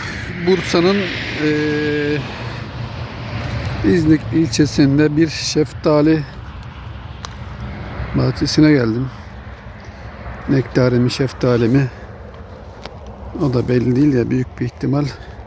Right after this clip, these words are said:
nektari. Çiçek varken budama yapılmış, geç kalınmış. Çünkü havalar birden ısındı ve açtı. Her yer gelin gibi. Ee, yirmi Mart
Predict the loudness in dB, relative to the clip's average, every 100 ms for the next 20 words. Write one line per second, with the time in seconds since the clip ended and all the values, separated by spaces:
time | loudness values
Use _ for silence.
0 | -16 -18 -16 -16 -16 -16 -16 -14 0 2
1 | 2 2 4 6 4 2 -2 -12 -20 -20
2 | -2 0 2 2 2 4 4 4 6 6
3 | 4 2 -4 -4 0 0 0 -2 0 0
4 | -2 -6 -10 -16 -18 -18 -18 -18 -16 -6
5 | -4 2 4 4 2 0 2 2 4 2
6 | 2 -2 2 2 2 2 0 0 -2 -6
7 | -8 -10 -14 -20 -20 -20 -20 -20 -20 -18
8 | -18 -2 0 2 2 0 0 2 4 4
9 | 2 -2 -6 -8 -14 -14 -14 -16 -16 -14
10 | -12 -12 -12 -12 -12 -12 -6 -2 0 0
11 | 0 0 2 2 4 4 2